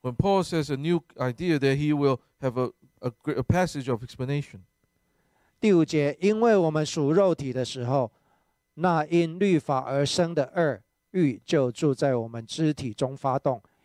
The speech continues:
Speaker 2: 以致结成死亡的果子。但我们既然在捆我们的律法上死了，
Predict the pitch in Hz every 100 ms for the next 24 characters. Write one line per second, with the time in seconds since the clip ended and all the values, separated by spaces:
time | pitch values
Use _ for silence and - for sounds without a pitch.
0 | _ - 131 123 - 185 151 117 _ _
1 | - 135 151 147 135 139 - 113 104 120
2 | 120 120 110 98 110 92 _ _ _ _
3 | _ _ _ _ _ _ 254 220 180 156
4 | 151 160 247 220 165 165 165 - 175 147
5 | - 151 165 233 240 160 151 160 175 220
6 | 160 120 - 254 214 131 - - 175 147
7 | 147 165 139